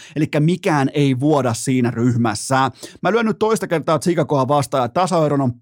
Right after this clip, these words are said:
pakko tulla esiin. Mä en halua samanlaista ällää kuin San Franciscoa vastaan. Ja sanotaan nyt vielä sekin ääneen, että Justin Fieldsistä ei tule N F L-pelirakentajaa. Toivoin pitkään, että tulee, että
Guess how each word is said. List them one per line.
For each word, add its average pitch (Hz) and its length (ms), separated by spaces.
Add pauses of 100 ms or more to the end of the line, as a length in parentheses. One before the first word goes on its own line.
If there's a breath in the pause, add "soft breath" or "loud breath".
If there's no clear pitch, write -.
pakko 214 460
tulla 127 440
esiin. 131 360
Mä 165 100
en 190 240
halua 170 320
samanlaista 143 680
ällää 139 440 (280 loud breath)
kuin 180 240
San 147 180
Franciscoa 127 760
vastaan. 131 540 (320 loud breath)
Ja - 80
sanotaan 262 280
nyt 226 100
vielä 208 140
sekin 185 320
ääneen, 165 260
että 139 300
Justin 165 280
Fieldsistä 143 420
ei 151 220
tule 135 240 (140)
N 131 200
F - 20
L-pelirakentajaa. 113 1040 (180)
Toivoin 196 360
pitkään, 165 340
että 135 120
tulee, 147 260
että 135 120